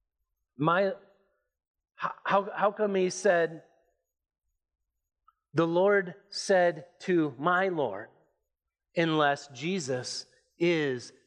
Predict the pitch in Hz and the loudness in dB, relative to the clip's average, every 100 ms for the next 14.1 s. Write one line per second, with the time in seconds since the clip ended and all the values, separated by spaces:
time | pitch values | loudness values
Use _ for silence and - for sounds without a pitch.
0 | _ 131 147 135 127 113 - - _ 127 | _ -2 0 2 0 -6 -18 -20 _ -4
1 | 139 123 143 147 147 131 123 113 - _ | -2 0 0 2 2 0 -4 -10 -16 _
2 | - - 202 180 143 104 - _ _ _ | -12 -4 0 0 -2 -4 -14 _ _ _
3 | _ _ _ _ _ _ _ _ - 151 | _ _ _ _ _ _ _ _ -8 -4
4 | 156 - 220 233 196 170 160 165 160 - | -2 2 0 0 -2 0 0 -4 -6 -2
5 | 165 147 147 156 156 165 - 165 156 - | 0 0 0 0 0 -4 -2 -2 -2 -2
6 | 151 170 - - 170 160 180 151 139 220 | -2 -4 -14 -6 -4 0 -2 -2 -2 -2
7 | 214 214 - 180 - 196 208 202 165 151 | 0 0 -2 -6 -2 0 0 0 0 0
8 | - 156 160 214 208 156 123 151 - _ | -2 -4 0 0 0 -6 -6 -6 -12 _
9 | _ _ _ _ 190 196 196 196 196 185 | _ _ _ _ -2 -2 0 2 2 0
10 | 170 175 175 - 185 175 170 156 147 180 | 2 2 0 -2 0 0 -2 -4 0 2
11 | 175 110 123 - _ _ _ _ _ 170 | 2 -2 -10 -20 _ _ _ _ _ 0
12 | 180 175 156 - 175 180 - 151 151 156 | 2 2 0 0 0 0 -6 -2 2 2
13 | 156 156 151 147 147 - 196 208 156 113 | 2 -2 -4 -4 -2 2 2 4 2 -4